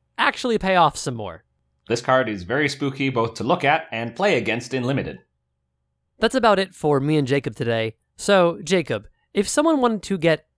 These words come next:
Speaker 1: entangled in your puns, where could they go?
Speaker 2: They could find me anywhere they could find someone named Frogger, spelled P H R A W G E R. That's Twitter, that's Tumblr, that's Reddit.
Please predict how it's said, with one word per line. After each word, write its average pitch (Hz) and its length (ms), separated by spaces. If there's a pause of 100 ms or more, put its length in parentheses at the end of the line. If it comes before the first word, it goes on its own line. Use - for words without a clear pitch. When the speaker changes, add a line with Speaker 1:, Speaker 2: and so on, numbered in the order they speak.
(220)
Speaker 1:
entangled 156 600
in 131 100
your 120 120
puns, 107 540 (380)
where 262 120
could 269 100
they 208 120
go? 117 340 (640)
Speaker 2:
They 151 180
could 208 140
find 156 340
me 135 400
anywhere 180 340
they 135 120
could - 140
find 110 260
someone 101 340
named 92 480
Frogger, 85 520
spelled 87 320
P 170 200
H 117 220
R 110 200
A 95 180
W 85 380
G 110 360
E 92 40
R. 80 340
That's 87 200
Twitter, 113 400
that's - 180
Tumblr, 110 360
that's 90 220
Reddit. 104 340